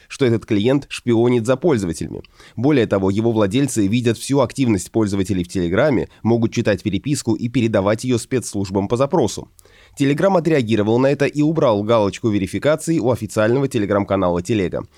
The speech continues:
Впрочем, сам канал продолжает работать и набирать популярность. За месяц его аудитория увеличилась почти на шестьсот пятьдесят тысяч подписчиков.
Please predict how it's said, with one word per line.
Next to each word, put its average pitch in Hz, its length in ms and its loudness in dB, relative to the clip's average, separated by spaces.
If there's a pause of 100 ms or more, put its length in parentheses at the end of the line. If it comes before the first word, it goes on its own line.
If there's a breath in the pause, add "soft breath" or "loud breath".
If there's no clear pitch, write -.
(140 loud breath)
Впрочем, 139 380 0
сам 131 200 0
канал 139 240 2
продолжает 117 540 0
работать 85 480 -2
и 104 100 -4
набирать 87 360 0
популярность. 101 600 -2 (200 soft breath)
За 107 160 0
месяц 117 340 0
его 101 200 0
аудитория 98 500 0
увеличилась 104 580 0
почти 95 380 -4
на 113 120 0
шестьсот 113 400 -4
пятьдесят 104 440 -4 (100)
тысяч 101 300 -6
подписчиков. - 640 -6